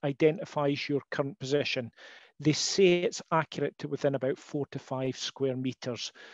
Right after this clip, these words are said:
So, you know, you, you, where you're sitting now, if you download the What Three Words app, you can press that and it might say to you, "Red Caravan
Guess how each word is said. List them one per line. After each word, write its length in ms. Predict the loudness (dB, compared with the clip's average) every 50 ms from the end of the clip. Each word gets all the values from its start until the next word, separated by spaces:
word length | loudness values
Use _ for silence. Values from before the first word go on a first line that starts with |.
| -20 -16 -10
So, 320 | 0 4 6 6 6 6 2 _ _ _ _ _ _ _ _ _ _ _ -6
you 180 | 0 0 2
know, 80 | 2 2
you, 200 | 2 0 -2 -6
you, 300 | -6 -6 -6 -6 -6 -6 0
where 220 | 6 8 8 10
you're 120 | 8 8 4
sitting 400 | 2 0 -2 0 -2 -2 2 4
now, 160 | 6 6 6
if 220 | 6 4 2 -2
you 60 | 4 8
download 500 | 8 8 8 8 4 2 2 2 0 0
the 80 | -2
What 240 | -2 0 0 0 -2
Three 340 | -4 -4 -4 -4 -2 -2 0
Words 360 | 0 2 0 0 0 -6 -8 -2 0
app, 260 | 0 2 0 0 -4 _ -18 -20 _ -20 -20 -20 -20 -16 _ -4
you 100 | -4 -2
can 300 | 0 0 0 -2 -2 -6 _ _ _ _ -4
press 280 | 2 4 4 4 4 2
that 120 | 0 0
and 80 | 0 2
it 60 | 4
might 260 | 4 4 2 2 -2
say 220 | 0 2 2 2
to 160 | 2 0 0 2
you, 180 | 4 4 2 0 -6 -20 -20 -20 -20 _ _ _ _ 0
"Red 500 | 6 8 8 10 10 8 6 4 2 -2 -6
Caravan 760 | -2 2 4 4 4 4 6 6 6 6 6 4 2 0 -4